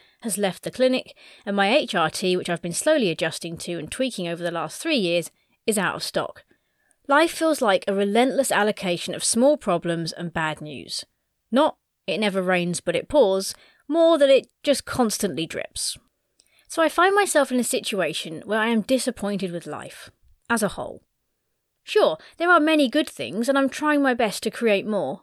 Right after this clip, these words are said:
but as far as the hand that life dealt, I feel like I'm not only holding on to all the twos and threes,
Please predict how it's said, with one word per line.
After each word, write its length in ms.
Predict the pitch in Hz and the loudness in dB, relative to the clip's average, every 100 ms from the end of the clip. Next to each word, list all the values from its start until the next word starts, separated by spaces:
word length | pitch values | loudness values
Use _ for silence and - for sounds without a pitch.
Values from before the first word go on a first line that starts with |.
| _ | _
but 140 | - | 0
as 160 | - - | 0 0
far 260 | - 294 311 | -2 0 0
as 120 | - | 0
the 180 | 277 262 | -4 -2
hand 240 | 247 233 | 0 0
that 140 | 226 | 0
life 320 | 214 214 208 - | 0 0 0 -2
dealt, 280 | 156 147 - _ _ _ _ - | -2 -2 -8 _ _ _ _ -10
I 80 | 226 | -4
feel 260 | - 302 | 2 2
like 280 | 302 285 - | 2 0 0
I'm 160 | 254 277 | 0 2
not 160 | - | 2
only 220 | 277 277 | 2 2
holding 420 | 247 262 262 247 220 | 0 2 2 2 -2
on 140 | 202 | -4
to 140 | 220 | -2
all 160 | 240 269 | -2 0
the 80 | 247 | -2
twos 380 | - 262 254 262 | -2 0 0 0
and 100 | 254 | -2
threes, 480 | 208 175 170 175 | 0 -2 -2 -4